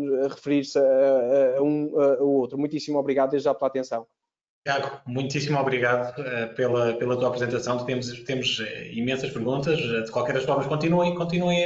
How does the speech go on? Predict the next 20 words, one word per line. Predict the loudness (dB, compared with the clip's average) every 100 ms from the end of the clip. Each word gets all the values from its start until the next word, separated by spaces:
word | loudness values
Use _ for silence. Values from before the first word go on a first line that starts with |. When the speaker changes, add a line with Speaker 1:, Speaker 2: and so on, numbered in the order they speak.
| -2
Speaker 2:
a | -8 -10
enviar-nos | -8 -4 -2 0 0
as | 0
vossas, | 0 0 0 -6 -6
as | -10
vossas | -6 -6 -6
perguntas. | -14 -12 -12 -6
Acho | -6 -8
que | -14 _ _ _ _ _ _ _ _
o, | -20
o, | -20 -20 -20 _ _ _ _ _ _ -20 -18
a | -16
quantidade | -14 -4 -2 -2
de |
perguntas | -2 -4 -6
que | -8
temos | -4 -2 -2
já | -2 0
em | 2 2
linha | 2 2 2 0 -4